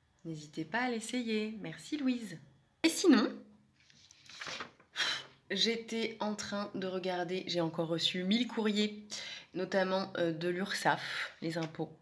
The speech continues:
qui me disent, euh, tous les impôts que je dois payer. Et là, alors j'ai pas tout regardé encore, mais le premier, c'est, euh,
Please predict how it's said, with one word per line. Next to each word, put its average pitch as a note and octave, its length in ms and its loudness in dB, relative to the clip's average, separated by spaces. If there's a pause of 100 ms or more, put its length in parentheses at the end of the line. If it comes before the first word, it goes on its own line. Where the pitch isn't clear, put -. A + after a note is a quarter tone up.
(580)
qui - 200 0
me G3 180 6
disent, F#3+ 460 -4
euh, D#3 1200 4
tous - 120 -2
les G3 140 2
impôts F3 240 -2
que F#3 140 -4
je E3+ 40 -8
dois F3+ 140 2
payer. F3+ 640 0 (540)
Et F3+ 120 0
là, F#3 200 6
alors D#3+ 180 2
j'ai D#3 100 -2
pas G#3+ 160 2
tout G#3+ 140 -2
regardé F#3 340 4
encore, F3 600 -2 (400)
mais F3 120 -4
le G#3 120 4
premier, G3+ 480 0
c'est, G#3+ 640 -2
euh, E3 1160 0